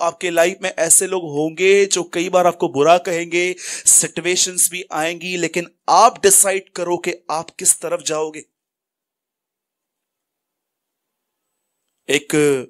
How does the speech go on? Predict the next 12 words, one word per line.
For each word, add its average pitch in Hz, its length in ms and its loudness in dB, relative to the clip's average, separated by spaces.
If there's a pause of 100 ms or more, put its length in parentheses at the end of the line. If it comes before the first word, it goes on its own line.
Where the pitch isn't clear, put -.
(1120)
फैमिली 170 300 2
से 196 140 2
हम 151 140 -8
मिले 131 280 -10
इन 127 100 -14
दिनों 120 200 -12
में, 113 200 -18 (1600)
और 120 100 -12
जब 143 180 -2
हम 160 120 -2
उनसे 160 240 0
मिले 160 400 -2